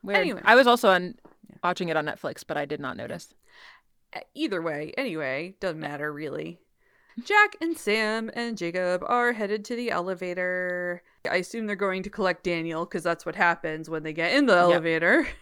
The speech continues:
Speaker 2: Jack asks Jacob if he thinks the Gold are stupid enough to fire on each other in a minefield, and Jacob's like, "No,
Speaker 1: <laughs>
Speaker 2: our plan is actually for them not to do that. We want them to have an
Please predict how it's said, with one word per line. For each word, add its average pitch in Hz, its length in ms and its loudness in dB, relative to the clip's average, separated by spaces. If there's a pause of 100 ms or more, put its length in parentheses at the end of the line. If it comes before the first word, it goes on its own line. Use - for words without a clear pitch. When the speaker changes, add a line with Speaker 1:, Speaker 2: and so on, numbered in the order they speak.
(160)
Speaker 2:
Jack 254 320 2
asks 220 460 0
Jacob 185 400 0
if 208 100 -6
he 196 140 -6
thinks 208 300 -6
the 233 120 0
Gold 208 340 2
are 254 80 0
stupid 277 440 -4
enough 262 260 -2
to 220 100 -10
fire 208 360 6
on 208 80 2
each 208 160 -2
other 185 240 2
in 202 80 0
a 180 40 0
minefield, 202 760 2
and 214 160 -8
Jacob's 240 320 -2
like, 240 180 2
"No, 240 560 6
Speaker 1:
<laughs> - 20 2
Speaker 2:
our 233 140 8
plan 262 240 -4
is 233 140 2
actually 208 320 2
for 214 120 -4
them 202 240 2
not 214 280 2
to 220 100 -6
do 175 220 -4
that. 160 340 4 (400)
We 196 80 -6
want 220 220 -4
them 226 100 2
to 208 80 2
have 202 240 4
an 196 100 0